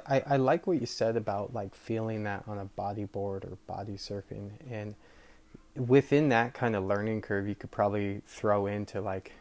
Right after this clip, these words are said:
getting pitched, you know? So, like, if you've ever been pitched on a, a wave that's been chucking, it's a really, like,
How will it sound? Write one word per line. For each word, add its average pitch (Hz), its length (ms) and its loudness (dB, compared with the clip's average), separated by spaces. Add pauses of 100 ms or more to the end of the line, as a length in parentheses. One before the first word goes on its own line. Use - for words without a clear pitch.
(240)
getting 101 320 -2
pitched, - 540 -8 (560)
you 110 120 0
know? 101 220 -4
So, - 180 -2
like, 107 380 -2 (100)
if 120 220 -2
you've 120 140 2
ever 139 180 6
been 117 240 2
pitched - 480 -2
on 101 160 0
a, 98 220 -4 (100)
a 107 140 -2
wave 101 280 0
that's 101 220 -6
been 98 220 -4
chucking, 101 520 -6
it's 101 200 -8
a 110 60 0
really, 131 340 2
like, 95 400 -4